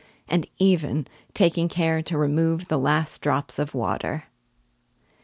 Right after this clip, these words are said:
I wanted to present the students with a point of contrast, so I sent one of them to retrieve from my office the book Shopaholic Takes Manhattan. To explain what this was doing in my office would take us too far off the point.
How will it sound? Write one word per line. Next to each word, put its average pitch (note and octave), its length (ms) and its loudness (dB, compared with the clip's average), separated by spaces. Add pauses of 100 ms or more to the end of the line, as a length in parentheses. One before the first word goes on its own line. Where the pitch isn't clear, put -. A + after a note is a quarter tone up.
(320)
I - 100 4
wanted A3+ 340 4
to - 60 -12
present F3 360 4
the E3 80 0
students C#3 400 0
with C#3+ 120 0
a F3 40 4
point C3+ 300 0
of C#3+ 100 -10
contrast, - 800 -4 (320)
so - 140 2
I F#3 60 8
sent A3+ 380 4
one F#3 100 6
of E3+ 80 4
them D#3 200 4
to D3+ 100 -2
retrieve G#3+ 400 2
from G3 140 2
my E3+ 180 2
office D3 500 2 (240)
the F#3 100 6
book D#3 360 2 (200)
Shopaholic D#3+ 840 2
Takes C#3 340 -2
Manhattan. C3+ 800 0 (880)
To A3+ 80 2
explain A3+ 540 4
what G3+ 160 4
this F3+ 160 0
was E3 120 0
doing D3 260 2
in C#3+ 100 0
my D3+ 120 0
office E3+ 520 0
would G3+ 160 0
take D3+ 200 0
us C#3 200 -2
too C3 120 0
far B2+ 240 -2
off A#2+ 160 -2
the - 80 -6
point. - 500 -4